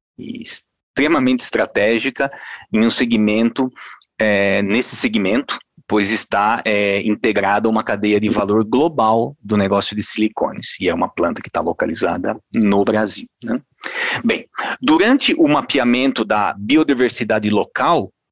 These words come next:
e, e esse mapeamento ele foi realizado numa área de trinta e oito mil, mil hectares, de uma área que é preservada pela dao, né? Então, tem uma área que a dao, é,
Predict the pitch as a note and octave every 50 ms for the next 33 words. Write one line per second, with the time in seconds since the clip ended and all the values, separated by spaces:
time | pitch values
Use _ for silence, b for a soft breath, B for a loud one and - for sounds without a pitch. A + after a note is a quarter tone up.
0 | _ _ _ _ - G#2+ A#2 A#2 - A2 A2 B2 B2+ - - C3+ B2 B2 A#2+ -
1 | - C3+ B2+ A#2+ B2 C3 D3 D#3 F3 E3+ D#3+ - - - C#3+ C#3+ B2 C3 B2 A#2+
2 | A2+ G#2 G2 G#2 C3 D3+ E3+ F#3+ F3 C#3 A2+ G#2 G2+ - _ _ _ _ _ _
3 | - A#2+ A2 A2+ A#2 A#2 A#2+ - - A#2 B2+ C#3+ D#3+ E3+ D#3 C3+ G#2 F2 - -
4 | F2+ G#2 G#2 B2 B2 - _ _ - - - A3+ B3+ B3 A#3+ G#3+ E3 D3 D3 C#3
5 | - - B2+ B2+ D3 B2+ B2 B2 B2 C3+ E3 F#3+ - - - E3+ E3 - - -
6 | G#2 A2 A#2 C3+ E3 A3+ - - - - - - _ _ _ - A#2+ A#2 B2 A#2+
7 | B2 C#3 C#3+ - - - C#3+ C#3+ E3+ - - - F#3+ G3 G3 F#3+ G#3 A3 A#3 A3+
8 | F3+ C3+ D3 F3 A3 G#3 - A#3 A#3+ C4 B3+ G#3+ - E3+ C#3+ - _ _ _ _
9 | _ _ _ _ _ - A2+ G2+ - B2+ A#2 G#2 F2+ D#2+ - G2 F#2+ F#2 F#2+ F#2
10 | G2 - - - B2+ B2 B2 A#2+ A2 G#2+ G2 - G#2 F#2+ F#2+ G2 F#2 F2 E2+ F2
11 | - _ _ _ _ _ _ _ _ - F#2 F#2 F2+ F2 F2 E2+ E2+ E2+ F2 E2
12 | - -